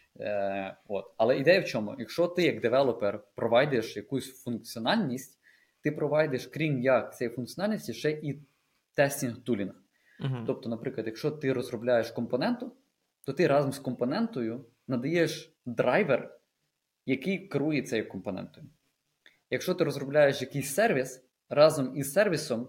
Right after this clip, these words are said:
Speaker 1: ти надаєш якийсь тулінг, який дозволяє тобі мокати респонси цього сервісу.
Speaker 2: Я думаю, що нам тут треба, е, зануритись в деталі, тому що я розумію, що для
Speaker 1: Мгм.
Speaker 2: слухачів може бути це незрозуміло. Драйвер —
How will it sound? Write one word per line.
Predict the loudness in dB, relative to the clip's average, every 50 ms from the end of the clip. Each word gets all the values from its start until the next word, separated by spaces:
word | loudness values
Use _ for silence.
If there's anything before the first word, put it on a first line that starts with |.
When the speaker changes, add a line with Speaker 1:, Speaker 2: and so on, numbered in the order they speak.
| -12 _ -4
Speaker 1:
ти | -2
надаєш | 0 0 0 0 0 0 0 -2 -2 -2
якийсь | -6 -6 -4 -4 -4 -4 -4 -6 -8 _ _ _ _ _ _ _ -2
тулінг, | 0 2 2 2 2 0
який | -4 -6 -8 -6 -6 -6
дозволяє | -6 -6 -6 -6 -2 2 4 6 6 6
тобі | 4 0 -4 -4 -2 0 2 2 2 0 -2 -6 -12 _ _ _ _ _ _ 0
мокати | 4 4 4 4 2 -2 0 0
респонси | -2 -2 -2 -2 0 2 2 2 0 -2 -6
цього | -4 -4 -4 -4 -4 -6
сервісу. | -4 -2 -2 -2 -2 -6 -10 -12 -14 -18 -20 _ _ _ -20 -20 -12 _ -2
Speaker 2:
Я | 0
думаю, | 0 2 2 2 0
що | 0 0
нам | 0 0 0 -2
тут | -2 -4 0
треба, | 0 0 2 2 2 2 4 4 2 2 0 -2
е, | -2 -4 -4 -4 -6 -8 -10 -12 -14 -14 -14 -14 -14 -14 -14 -14 -12 -10
зануритись | -6 -4 -2 -2 0 0 -2 -2 -2 -4 -4
в | -6
деталі, | -4 0 0 0 2 0 -2
тому | -4 -6 -8
що | -6 -4 -2
я | -2
розумію, | -2 -2 -4 -4 -4 -4 -6
що | -6 -8 -10
для | -8 -8 -6
Speaker 1:
Мгм. | -4 -4 -4
Speaker 2:
слухачів | -2 -2 -4 -4 -4 -6 -6 -4 -4
може | -2 -2 -2 -2
бути | -4 -6 -8 -8
це | -8 -6 -4
незрозуміло. | -4 -4 -2 -2 -2 -2 -2 -2 -4 -4 0
Драйвер — | 4 4 6 6 6 4 2 2